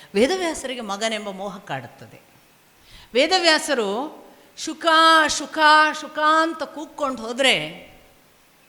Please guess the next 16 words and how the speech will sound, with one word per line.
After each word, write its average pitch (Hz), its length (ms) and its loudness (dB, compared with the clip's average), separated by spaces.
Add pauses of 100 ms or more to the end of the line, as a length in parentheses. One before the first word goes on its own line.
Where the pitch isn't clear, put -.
(600)
ಕೂಗು 277 520 -4
ಅಲ್ಲಿ 262 640 6
ಇರುವ 208 340 6 (340)
ಶುಕಮುನಿಗೆ 208 680 -6
ಕೇಳಿಸಿತಂತೆ. 165 1040 -10 (880)
ಆದರೆ 175 720 -6 (340)
ಶುಕಮುನಿ 285 600 -4
ತಾನು 311 520 2
ಓ 320 240 6
ಹೇಳಲಾಗದಷ್ಟು 277 1120 2
ದಾಟಿಯಾಗಿದೆ. 175 920 -4 (340)
ಅವನು 233 240 2
ಹೇಳಿದನಂತೆ 226 760 0
ಪ್ರಕೃತಿಯ 202 680 -6
ಪ್ರತಿ 180 400 -6
ಗಿಡಮರಗಳಿಗೆ, 151 1200 0